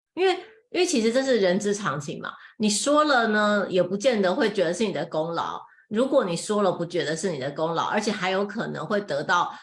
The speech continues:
这负面的评价，或者还有可能让你的这个名誉降低，或是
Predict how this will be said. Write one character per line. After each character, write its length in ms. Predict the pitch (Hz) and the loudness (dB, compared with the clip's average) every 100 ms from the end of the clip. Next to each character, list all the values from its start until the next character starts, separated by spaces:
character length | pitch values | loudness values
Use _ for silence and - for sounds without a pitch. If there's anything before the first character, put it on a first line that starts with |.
| _ | _
这 120 | 202 | -8
负 280 | 208 247 208 | -6 -2 0
面 200 | 202 180 | 2 2
的 140 | 156 | -2
评 300 | - 165 151 | -4 -10 -6
价， 160 | 190 190 | -2 0
或 100 | 202 | -2
者 80 | 208 | -2
还 160 | 190 | 0
有 100 | 196 | 0
可 160 | 208 247 | -2 -4
能 160 | 139 | -4
让 300 | 165 196 165 | 0 0 0
你 140 | 135 107 | -6 -8
的 120 | 135 | -8
这 100 | 180 | -6
个 280 | 160 147 135 208 - _ | -4 -4 -4 -10 -20 _
名 320 | - 180 190 | -4 -2 0
誉 180 | 262 240 | 0 0
降 340 | 247 202 180 | 0 0 -2
低， 160 | 185 185 | -2 -2
或 140 | 202 | -2
是 260 | 202 202 | -2 -4